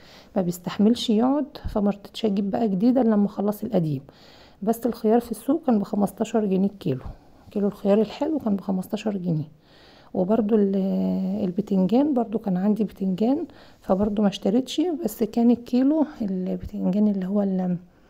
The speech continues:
اللي هو الم-، مش عارفة بيقولوا عليه ايه، اللي هو المكبب ده، آه، ده كان ب-، بخمسة جنيه الكيلو والكيلو ربع، بس انا كان عندي فما اشتريتش،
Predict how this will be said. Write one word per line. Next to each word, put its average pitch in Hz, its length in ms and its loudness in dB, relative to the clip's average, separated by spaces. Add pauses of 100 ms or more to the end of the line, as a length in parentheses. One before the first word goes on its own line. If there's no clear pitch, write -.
(400)
اللي 185 180 -6
هو 190 120 -2
الم-، 190 400 -2 (580)
مش 202 280 -4
عارفة 196 200 0
بيقولوا 202 300 0
عليه 196 160 0
ايه، 220 140 2
اللي 196 140 2
هو 202 80 4
المكبب 196 600 2
ده، 269 200 -2 (580)
آه، 202 260 2
ده 196 140 2
كان 214 340 2
ب-، 185 540 0 (320)
بخمسة 226 560 2
جنيه 208 180 2
الكيلو 294 400 2
والكيلو 233 380 4
ربع، 160 320 -2 (1080)
بس 202 260 -4
انا 220 140 2
كان 202 200 -2
عندي 254 340 4
فما 196 380 -2
اشتريتش، 208 560 -4